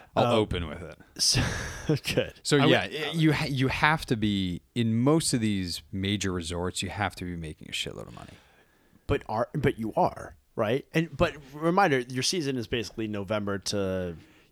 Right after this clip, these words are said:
Speaker 2: April if you're
Speaker 1: Yeah, but a
Speaker 2: lucky.
Speaker 1: lot of mountains have, have been able to cross over into
Speaker 2: Like,
Speaker 1: summer
Speaker 2: like
Speaker 1: activities.
Speaker 2: mountain biking and
Speaker 1: Mountain biking.
Speaker 2: Yeah.
Speaker 1: There's been,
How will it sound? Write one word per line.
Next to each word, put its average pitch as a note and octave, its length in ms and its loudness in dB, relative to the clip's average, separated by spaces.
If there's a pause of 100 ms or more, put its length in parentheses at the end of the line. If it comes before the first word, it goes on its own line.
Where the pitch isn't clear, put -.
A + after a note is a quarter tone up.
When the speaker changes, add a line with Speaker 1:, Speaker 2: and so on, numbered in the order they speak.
(300)
Speaker 2:
April C#3 500 0
if C3 120 -2
you're C3 160 0
Speaker 1:
Yeah, B2+ 260 4
but A#2 100 4
a A2+ 40 4
Speaker 2:
lucky. G#2+ 220 2
Speaker 1:
lot A2+ 260 4
of A2 60 2
mountains F#2+ 540 0
have, F2+ 380 0 (380)
have F#2+ 360 -2
been G2 140 -2
able F#2+ 220 -2
to F2 60 -2
cross F#2 420 -2
over F2 260 -2
into F2+ 280 -6
Speaker 2:
Like, F2+ 40 -2
Speaker 1:
summer F2+ 300 -2
Speaker 2:
like D#2+ 60 -4
Speaker 1:
activities. G#2+ 480 -2
Speaker 2:
mountain G#2 240 -4
biking F#2+ 500 -4
and F#2 120 -6
Speaker 1:
Mountain A2 240 2
biking. G#2 460 0
Speaker 2:
Yeah. G2+ 60 -2
Speaker 1:
There's F#2+ 220 -4
been, F2+ 480 -4